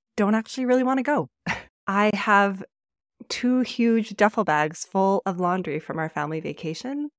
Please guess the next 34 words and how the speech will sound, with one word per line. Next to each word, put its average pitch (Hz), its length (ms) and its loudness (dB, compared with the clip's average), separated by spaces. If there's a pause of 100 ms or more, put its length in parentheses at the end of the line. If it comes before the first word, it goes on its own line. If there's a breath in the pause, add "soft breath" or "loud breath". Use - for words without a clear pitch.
(120)
that 185 280 0
I 196 80 0
know 190 640 4 (180)
I 180 80 0
need 175 220 -2
to 165 420 -4 (480)
unload 175 640 2
and 175 220 -4
sort, - 480 -4
and 180 100 -8
I 190 60 -8
don't 208 180 -2
wanna 202 160 0
do 226 160 0
it. - 180 0 (380)
But 208 100 6
I 202 40 8
want 196 220 4
all 185 100 2
the 175 100 0
laundry 185 380 0
done, 262 300 0
like, 190 180 -6
I'd 160 140 -8
like 160 180 0
it - 120 -10
to 180 80 -10
be 165 100 -4
done 170 180 0
and 175 100 -2
out 156 160 -2
of 151 220 -8 (160)
the 175 80 -4
way, 220 360 0